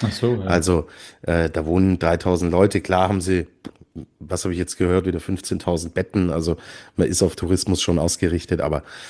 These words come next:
Speaker 2: auf so eine Menschenmenge natürlich eigentlich nicht. Deswegen macht man das natürlich einmal.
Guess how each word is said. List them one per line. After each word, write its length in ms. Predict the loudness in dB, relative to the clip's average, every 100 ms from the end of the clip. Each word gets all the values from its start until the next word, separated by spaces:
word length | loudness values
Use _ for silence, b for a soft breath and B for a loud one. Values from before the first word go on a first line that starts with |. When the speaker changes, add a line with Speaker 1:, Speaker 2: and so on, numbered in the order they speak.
| B -4
Speaker 2:
auf 160 | -2
so 140 | 2 2
eine 120 | 4
Menschenmenge 600 | 2 0 0 0 2 0
natürlich 680 | -2 -6 -8 -8 -10 -16 -20 _ -20 _ _ _ 0
eigentlich 400 | 4 4 2 4
nicht. 340 | 4 4 -10 _ _ _ _ _
Deswegen 320 | -2 0 0 0
macht 220 | 0 0
man 100 | -2
das 160 | -2
natürlich 320 | -2 -2 -2 2
einmal. 320 | 4 6